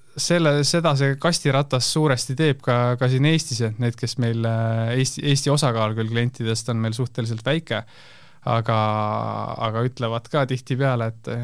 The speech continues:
et tahakski autost loobuda, aga, aga noh, mul on vaja lapsi lasteaeda vedada, äh, mingeid asju vedada, et,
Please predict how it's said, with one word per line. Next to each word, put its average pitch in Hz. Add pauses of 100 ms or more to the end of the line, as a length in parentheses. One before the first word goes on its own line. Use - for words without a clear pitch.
(180)
et 117
tahakski 131 (160)
autost 143
loobuda, 127
aga, 113 (140)
aga 120
noh, 120
mul 127
on 127
vaja 131
lapsi 147
lasteaeda 123
vedada, 120 (680)
äh, 110
mingeid 117
asju 123
vedada, 117 (240)
et, 113